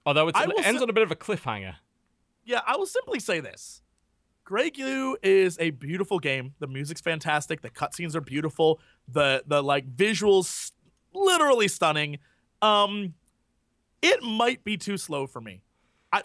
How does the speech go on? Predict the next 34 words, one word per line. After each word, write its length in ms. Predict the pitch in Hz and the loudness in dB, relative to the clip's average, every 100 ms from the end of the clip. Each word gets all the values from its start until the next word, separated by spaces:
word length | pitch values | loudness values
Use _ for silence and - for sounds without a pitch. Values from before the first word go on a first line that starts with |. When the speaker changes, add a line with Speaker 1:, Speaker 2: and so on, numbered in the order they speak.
| - | 2
Speaker 1:
A 80 | 185 | 2
Speaker 2:
first, 140 | 202 | 2
I 20 | 185 | 6
Speaker 1:
lot 200 | 185 180 | 8 8
Speaker 2:
was 80 | 175 | 6
Speaker 1:
of 20 | |
people 220 | 170 143 | 2 0
have 100 | 127 | -2
said 220 | 139 110 | -2 -4
that. 180 | 101 92 _ _ _ _ | -4 -8 _ _ _ _
Speaker 2:
At 180 | 226 - | -6 -2
first, 280 | 294 311 302 | -2 -2 -2
I 40 | |
was 140 | 254 175 | -4 -6
really 200 | 220 240 | -8 -8
excited 360 | - 214 208 | -2 -2 -2
'cause 180 | 220 175 185 | -4 -2 -4
I 40 | |
was 100 | 196 | -2
like, 160 | 240 - | -4 0
"Oh, 240 | 320 320 | 2 2
slow 480 | - - 233 285 302 | -2 -8 0 2 2
means 260 | 233 208 196 | -2 -4 -6
I 40 | |
can 120 | 185 160 | -8 -6
take 160 | 175 | -8
my 100 | 120 | -8
time. 340 | - 214 226 202 | -2 2 2 0
I 60 | |
can, 140 | - 185 - _ | -6 -12 -12 _
it 60 | 202 | 2
won't 160 | 247 | 2
be 100 | 226 | 2
as 160 | 196 | 0